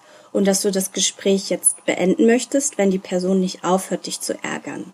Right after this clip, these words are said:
Du kannst auch den Chatverlauf fotografieren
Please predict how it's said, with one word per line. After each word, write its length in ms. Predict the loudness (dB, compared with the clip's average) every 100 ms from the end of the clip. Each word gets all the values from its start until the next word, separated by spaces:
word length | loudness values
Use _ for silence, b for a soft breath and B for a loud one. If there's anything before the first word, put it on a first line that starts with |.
| _ -4
Du 80 |
kannst 500 | 0 2 2 2 -2
auch 140 | -4 -2
den 220 | 0 0
Chatverlauf 1000 | 2 0 0 2 4 6 6 4 2 -6 _ _ -2
fotografieren 920 | 0 2 0 -2 -2 2 4 6